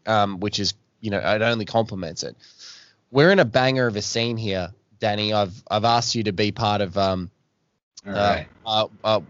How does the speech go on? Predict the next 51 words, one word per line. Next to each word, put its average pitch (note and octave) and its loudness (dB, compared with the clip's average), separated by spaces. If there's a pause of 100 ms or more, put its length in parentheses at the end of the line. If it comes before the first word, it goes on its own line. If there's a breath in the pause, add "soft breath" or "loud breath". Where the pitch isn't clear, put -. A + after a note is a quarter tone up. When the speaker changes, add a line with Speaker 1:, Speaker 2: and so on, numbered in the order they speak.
Speaker 1:
a A2 2
line C3 4
now A#2+ 2
that A2+ 0
has G#2 -8
come A#2+ -2
up. A2 0
I B2+ -4
didn't F3 -2
realize C#3 4
it A#2 -4
was G#2 -6
one A2+ 0
of G#2 -2
the G#2+ -2
lines G#2+ 0
of G#2 -4
the G2+ -4
movies, G#2+ -2
but G2+ 2
"I A2 2
don't B2 4
want A#2+ 2
a G2+ -2
cookie" G#2+ -2
is, G2 -4
uh, G#2+ 2
appearing A#2+ 2
to A2+ -4
be G#2+ 0
one G#2+ 2
of G2+ -2
the G#2 -6
lines G#2+ 2
of F#2+ -8
the G2+ -6
movie G2+ -4 (400 loud breath)
that C3+ 0
people A#2+ 2
have G#2+ 0
sought A#2+ 4
after, A#2+ 2
and G#2 -2
you A#2 -2
get A#2 0
the A2 -4
minute A2 -2
with G2 -6
that G#2+ 2
moment. A2+ 0 (720 loud breath)
Would, C#3+ 2